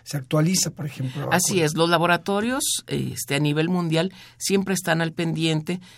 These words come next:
Speaker 2: de cuáles son las cepas que se están generando.
Speaker 1: Ujú.
Speaker 2: Entonces, este, son los que nos van a aportar en un momento dado,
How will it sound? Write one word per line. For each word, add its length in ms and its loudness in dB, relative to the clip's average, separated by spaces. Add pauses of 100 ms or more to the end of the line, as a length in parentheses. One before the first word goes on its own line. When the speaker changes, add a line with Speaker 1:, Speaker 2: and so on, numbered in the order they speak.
(160)
Speaker 2:
de 160 0
cuáles 480 0
son 420 0
las 240 -2
cepas 300 -4
que 140 -6
se 100 -4
están 320 -2
generando. 600 2
Speaker 1:
Ujú. 100 -8 (420)
Speaker 2:
Entonces, 800 0
este, 680 -4
son 340 0 (240)
los 220 0
que 100 0
nos 200 2
van 180 2
a 20 2
aportar 480 0
en 140 0
un 100 0
momento 420 0
dado, 380 6